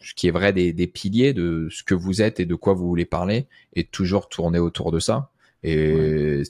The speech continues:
Speaker 1: toujours de rester soi-même et d'être, euh, authentique. Alors, c'est, c'est, j'aime pas dire ça parce que c'est le truc bateau, oui, il faut être soi-même, et cetera. Mais en fait, c'est la vérité, parce que si vous voulez créer du contenu tous les jours pendant des années,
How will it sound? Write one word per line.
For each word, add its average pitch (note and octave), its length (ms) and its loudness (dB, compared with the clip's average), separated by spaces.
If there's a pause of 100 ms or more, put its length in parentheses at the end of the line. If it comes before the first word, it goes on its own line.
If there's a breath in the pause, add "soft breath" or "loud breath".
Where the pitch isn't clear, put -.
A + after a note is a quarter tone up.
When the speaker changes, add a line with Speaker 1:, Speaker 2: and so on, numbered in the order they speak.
Speaker 1:
toujours F#2+ 260 0
de F2 80 2
rester E2 300 -2
soi-même F2+ 500 0
et C#2 140 -2
d'être, D#2 340 -4
euh, C#2+ 480 -4 (1000)
authentique. A2 720 0 (300)
Alors, - 140 -6
c'est, - 260 -4
c'est, - 240 0
j'aime A#2+ 240 0
pas C3+ 160 4
dire B2 100 2
ça - 80 -4
parce C#3+ 80 -4
que A#2+ 80 -4
c'est - 140 -4
le F2 80 -8
truc F#2+ 160 -2
bateau, F#2 340 2
oui, G#2+ 200 2
il A2 40 0
faut - 160 -4
être F2 120 -2
soi-même, F#2 340 0
et F2 60 -2
cetera. - 280 -2
Mais E2+ 80 0
en F2+ 60 0
fait, C#3 180 2
c'est A#2+ 100 -4
la G#2 120 4
vérité, A#2 340 2
parce G#2+ 180 -2
que G2 120 -2
si - 160 -2
vous C3 100 2
voulez C3 260 4
créer A#2+ 220 0
du A2 100 0
contenu A2 360 -2
tous C3+ 160 0
les B2 120 6
jours B2+ 160 0
pendant F#2 220 2
des F#2 200 2
années, B2 280 0